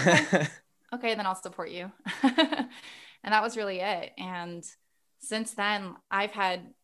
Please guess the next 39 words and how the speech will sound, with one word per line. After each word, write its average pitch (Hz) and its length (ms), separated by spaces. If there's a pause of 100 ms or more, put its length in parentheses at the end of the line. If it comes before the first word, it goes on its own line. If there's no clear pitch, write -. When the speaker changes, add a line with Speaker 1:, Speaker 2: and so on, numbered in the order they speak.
(320)
Speaker 1:
if 226 120
anything, 202 680 (520)
my 196 500
struggles 185 520
are 170 200
my 170 180
own 190 220
confidence 165 500
issues. 160 560
And 170 160
so 170 420
Speaker 2:
Mm. 127 220
Speaker 1:
my 185 200
family's 185 540
there 170 220 (160)
to 165 540 (260)
support 196 500
me 180 180
even 180 220
when 170 100
I 170 320 (140)
lose 175 320
confidence 175 480
in 175 60
my 165 220
own 160 280
abilities. 190 880
You 180 140
know, 165 100
my 165 100
mom's 160 360
like, 170 240
"Oh 392 100
my 359 160
God, 359 300
you're 339 100
the 320 80
most 349 340
beautiful 359 580